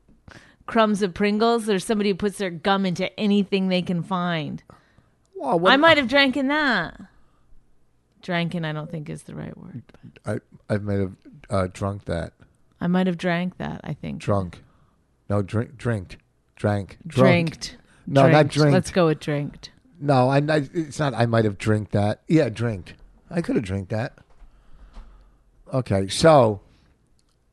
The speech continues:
Speaker 2: what was I talking about?
Speaker 1: Who gives a shit?
Speaker 2: Oh, somebody, <laughs> and somebody that listens to this fucking horrific podcast has to be connected with the Weinstein brothers, right?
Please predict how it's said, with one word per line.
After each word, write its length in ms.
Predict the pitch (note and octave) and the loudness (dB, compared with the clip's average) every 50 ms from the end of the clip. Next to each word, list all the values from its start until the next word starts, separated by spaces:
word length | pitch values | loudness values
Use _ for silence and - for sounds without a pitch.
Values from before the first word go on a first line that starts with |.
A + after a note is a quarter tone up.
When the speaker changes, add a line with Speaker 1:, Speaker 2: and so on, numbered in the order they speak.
| _ _ _ _ _ - | _ _ _ _ _ -14
Speaker 2:
what 120 | - F3+ | -12 -10
was 120 | F3+ E3+ | -8 -6
I 60 | F#3 F3+ | -8 -4
talking 280 | - F3+ F3+ E3+ F3 F3 | -4 -2 -2 0 -2 -2
about? 340 | F3+ F3 C3+ A2+ F#2 D2+ _ - - - _ _ _ _ _ _ _ _ _ _ - | 0 0 0 -2 -2 -6 _ -20 -20 -20 _ _ _ _ _ _ _ _ _ _ -6
Speaker 1:
Who 100 | - G3+ F3+ | -4 -4 -4
gives 300 | - - F#3 E3 D3+ E3+ | 0 -2 -2 -2 0 -4
a 80 | D#3+ | -6
shit? 320 | - - - E3 C#3+ C#3 - | -6 -8 -8 -8 -8 -2 2
Speaker 2:
Oh, 220 | D3+ D3 C3+ A#2+ | 4 4 4 2
somebody, 880 | A2 - - - F3+ F3+ D#3 - - - A#3+ - - G3+ - - A#3+ F3 | -2 -8 -2 2 4 4 6 6 6 6 6 8 6 4 6 4 -2 0
<laughs> 20 | |
and 260 | D3 C#3+ D#3 - - - - - - _ | 0 -2 -2 -2 -6 -20 -20 -20 -20 _
somebody 760 | - - - - - F#3 G3 A3 A3 G3 F3 D#3+ D#3+ D#3+ D3+ | -12 -10 -8 0 2 4 4 4 4 4 6 6 6 6 4
that 120 | C#3+ C3+ | 4 4
listens 400 | C#3 D3 C3+ - - C3+ - - | 2 0 0 0 -4 -6 -6 -4
to 80 | - C3+ | -2 -2
this 300 | B2+ A#2+ - - - - _ | -2 -2 -2 -6 -14 -16 _
fucking 600 | - - - - - - - D#3 C3 - D#3+ C#3 | -20 -20 -18 -18 -14 -4 -4 -4 -2 -2 -2 0
horrific 500 | A#2+ B2 C3 C3 C#3 B2 - C3+ B2 - | 4 4 4 4 4 2 0 -2 -6 -6
podcast 640 | - - B2+ B2 B2 A#2 - A2+ A2 G#2 F#2+ - - _ _ _ _ _ _ _ _ _ _ | -4 -2 -2 -2 -2 -4 -4 -4 -4 -4 -4 -8 -12 _ _ _ _ _ _ _ _ _ _
has 560 | - - - - - C#3+ C#3+ D3+ C#3+ - - | -20 -20 -18 -8 -4 -2 -2 -2 -4 -6 -8
to 120 | - - C3+ | -6 -6 -4
be 180 | B2 B2+ B2+ | -2 -2 -2
connected 440 | A2+ - B2 B2 A2+ G#2+ - - A#2 | -2 -4 -6 -4 -4 -4 -4 -4 -4
with 160 | G#2 G2+ G2 | -2 -2 -2
the 80 | F#2+ G2 | -4 -6
Weinstein 640 | F#2+ F#2+ F#2 F#2+ F#2+ F#2 - - - - F2+ F2 D#2+ | -6 -4 -6 -6 -8 -8 -10 -14 -12 -12 -12 -12 -10
brothers, 400 | D#2 E2 D#2+ D2+ C#2+ D2+ E2 E2+ | -10 -10 -10 -10 -10 -12 -12 -8
right? 300 | F#2+ G#2 A2 A#2 B2 - | -4 -2 -2 -2 -4 -6